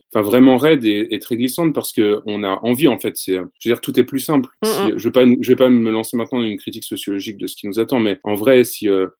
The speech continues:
Speaker 1: enfin, c'est, c'est tellement confortable, tu vois, on te propose, t'as pas à choisir, t'as pas à te, à faire d'efforts. Par exemple, si tu as un truc, OK, Google dans ta maison, tu dis deux, deux phrases plutôt que de, d'avoir à te déplacer ou...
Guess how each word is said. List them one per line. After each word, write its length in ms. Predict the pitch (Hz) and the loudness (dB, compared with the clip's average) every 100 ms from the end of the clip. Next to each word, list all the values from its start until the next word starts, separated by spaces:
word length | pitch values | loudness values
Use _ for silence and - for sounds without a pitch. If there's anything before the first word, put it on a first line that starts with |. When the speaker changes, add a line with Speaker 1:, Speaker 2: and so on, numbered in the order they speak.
| - | -8
Speaker 1:
enfin, 80 | - | -8
c'est, 160 | - | -6
c'est 180 | - 117 | -4 -2
tellement 260 | 131 131 123 | 0 0 0
confortable, 500 | 117 - - 165 120 | -4 -4 0 0 0
tu 100 | 113 | -4
vois, 100 | 117 | -4
on 100 | 95 | -4
te 100 | 104 | -6
propose, 480 | - 135 143 135 | 0 0 2 -2
t'as 100 | 104 | -2
pas 140 | 95 95 | -4 -4
à 40 | |
choisir, 380 | - 113 123 123 | -2 -2 -2 -4
t'as 140 | 101 | -8
pas 200 | - 104 95 | -6 -4 -4
à 40 | |
te, 180 | - 87 98 | -6 -10 -10
à 80 | |
faire 160 | 90 98 | -10 -6
d'efforts. 440 | 101 - 147 143 _ | -4 2 2 2 _
Par 100 | 98 | -4
exemple, 160 | 113 113 | -4 -4
si 80 | 120 | -6
tu 100 | 104 | -4
as 40 | |
un 200 | 98 98 | -2 -2
truc, 220 | 92 123 - | -4 -4 -2
OK, 180 | 107 - | -2 0
Google 380 | 101 98 110 107 | -2 0 0 0
dans 80 | 98 | -4
ta 120 | 98 | -4
maison, 400 | 104 107 127 123 | -2 2 4 4
tu 140 | - 95 | 0 -10
dis 160 | 98 | -10
deux, 100 | 95 107 | -10 -6
deux 180 | 104 | -2
phrases 260 | 117 - 139 | 0 0 -2
plutôt 220 | - 113 | 0 -2
que 60 | 101 | 0
de, 160 | 101 | -2
d'avoir 300 | 95 98 101 | 0 -2 -2
à 40 | 101 | -4
te 60 | |
déplacer 600 | 95 101 107 98 - 120 | -2 -2 0 -2 4 6
ou... 160 | 110 | 6